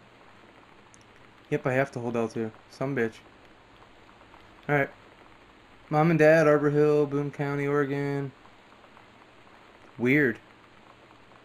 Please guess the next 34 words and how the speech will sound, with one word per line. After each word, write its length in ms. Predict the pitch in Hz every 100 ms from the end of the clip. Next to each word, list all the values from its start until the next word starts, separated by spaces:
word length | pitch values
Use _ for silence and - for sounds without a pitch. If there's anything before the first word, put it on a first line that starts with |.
| - - - - -
Weird 300 | 127 147 156
Arbor 240 | 160 156
Hill, 320 | 156 165 170 160
I 60 |
guess 220 | 123 143 143
is 60 |
what 100 | 147
she's, 180 | 156 147 - - - - - - - -
eight 180 | - 156
twenty, 340 | - 160 165 - - - -
eight 240 | 190 165
two 180 | 196 185
ninety-four. 760 | 170 175 165 180 190 196 190 - - - - - - - - - - - - -
"Hey, 160 | 175
Mom, 320 | 185 185 185
Dad, 240 | 175 180 175
and 100 | 165
Sam. 420 | 190 185 180 170 -
I'm 220 | 156 165
in, 100 | 151
I'm 140 | 165
in 100 | 180
Paris. 540 | 170 170 170 139 120 - - -
<clears throat> 240 | - -
I'm 240 | 208 160 - -
in 180 | 160 165
Paris, 360 | 180 180 151
and 100 | 147
I've 100 | 139
done 220 | 151 156
many 380 | 143 165 180 170 - - - - - - - - - - - - - -
Parisian 680 | 151 139 139 160 156 170 156
things, 320 | 165 165 139
including 800 | 135 131 - 156 156 151 147 139